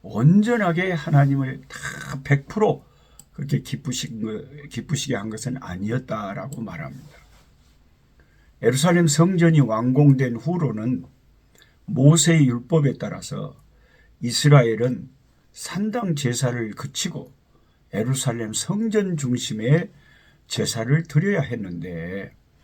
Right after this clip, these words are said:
백성들은 관행과 편리함을 따라서 말씀대로 순종하지 않았던 것입니다.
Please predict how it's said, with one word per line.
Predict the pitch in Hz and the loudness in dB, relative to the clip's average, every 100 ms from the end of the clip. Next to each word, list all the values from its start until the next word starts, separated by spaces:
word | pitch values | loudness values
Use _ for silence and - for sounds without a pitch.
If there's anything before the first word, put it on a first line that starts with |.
| _ _ _ | _ _ _
백성들은 | - 135 - 147 127 120 117 107 - _ _ _ | -2 0 2 2 0 -2 -4 -8 -14 _ _ _
관행과 | - 95 104 120 120 110 107 107 107 107 - | -8 -4 0 0 -2 -4 -4 -4 -4 -10 -12
편리함을 | - 190 180 139 117 107 | -8 -2 2 2 2 -6
따라서 | - 95 101 - 127 - - _ _ _ _ _ | -8 -8 -10 -6 -6 -6 -14 _ _ _ _ _
말씀대로 | - 147 220 - 220 214 196 175 | -10 -6 -2 -2 -2 -2 -2 -2
순종하지 | - 214 208 165 131 113 147 202 - _ - _ | -4 -6 -2 0 0 0 -2 -2 -12 _ -20 _
않았던 | - 104 117 175 | -12 -8 -6 -2
것입니다. | 139 - - - - | -2 -4 -12 -18 -20